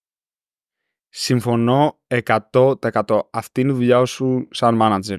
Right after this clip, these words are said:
Όχι να πηγαίνεις και να ενοχλείς τον κόσμο, να τον ρωτάς τι έκανε, ενώ μπορείς να το βρεις μόνος σου το τι έκανε.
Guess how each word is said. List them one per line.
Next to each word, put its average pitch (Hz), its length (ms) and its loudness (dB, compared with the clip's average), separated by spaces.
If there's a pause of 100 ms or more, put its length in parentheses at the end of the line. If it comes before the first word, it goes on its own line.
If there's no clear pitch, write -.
Όχι 123 260 0
να 131 120 -2
πηγαίνεις 120 580 0
και 120 140 -2
να 110 60 0
ενοχλείς 107 320 -4
τον 117 120 -6
κόσμο, 113 260 2
να 110 60 -4
τον 110 100 0
ρωτάς 110 440 2
τι 120 160 0
έκανε, 110 640 0
ενώ 113 240 0
μπορείς 117 280 2
να 117 60 0
το 110 100 -2
βρεις 113 180 -2
μόνος 117 340 2
σου 120 120 -8
το 104 120 -4
τι 107 140 -2
έκανε. 107 540 2